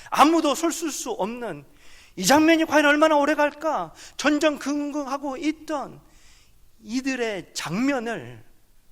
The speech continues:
아리마대 요셉의 용기가 바꿔버린 것입니다. 그리고 그의 용기 있는 행동은 당시 사회적인 제약으로 인해 여성이기에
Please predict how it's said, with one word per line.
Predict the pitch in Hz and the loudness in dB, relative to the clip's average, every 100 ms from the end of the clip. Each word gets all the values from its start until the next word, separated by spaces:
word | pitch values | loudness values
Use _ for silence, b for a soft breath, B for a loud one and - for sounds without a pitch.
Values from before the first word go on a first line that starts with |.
| _ _ _ - - - - _ _ | _ _ _ -20 -20 -20 -20 _ _
아리마대 | - 123 143 139 135 | -14 -10 -6 -6 -6
요셉의 | 135 - 135 135 139 | -10 -10 -12 -14 -8
용기가 | 156 247 277 208 190 214 - b b b b b _ _ | -4 -2 -2 -4 -6 -8 -12 b b b b b _ _
바꿔버린 | - - 143 127 123 | -16 -8 -8 -8 -12
것입니다. | 117 - - _ - _ _ - - - _ _ - _ _ - _ _ _ _ _ _ - _ - - _ _ _ _ _ _ _ - _ - _ _ - - _ _ | -16 -20 -20 _ -20 _ _ -20 -20 -20 _ _ -20 _ _ -20 _ _ _ _ _ _ -20 _ -20 -20 _ _ _ _ _ _ _ -20 _ -20 _ _ -20 -20 _ _
그리고 | 139 175 214 - | -4 0 0 -2
그의 | 208 214 165 | 0 0 2
용기 | 151 214 226 | 0 -2 -4
있는 | 240 226 196 | -6 -6 -8
행동은 | 302 247 208 233 143 - - b b b b b b - _ _ - | -10 -10 -10 -12 -14 -20 -20 b b b b b b -20 _ _ -20
당시 | - 160 196 185 226 | -4 -2 -2 -2 -4
사회적인 | - 254 247 240 214 196 | -2 -2 -2 -4 -4 -8
제약으로 | - 190 196 196 | 2 2 4 -2
인해 | 170 185 143 | -2 -4 -2
여성이기에 | 135 160 285 208 151 185 208 151 | -2 0 -4 -6 -8 -12 -12 -14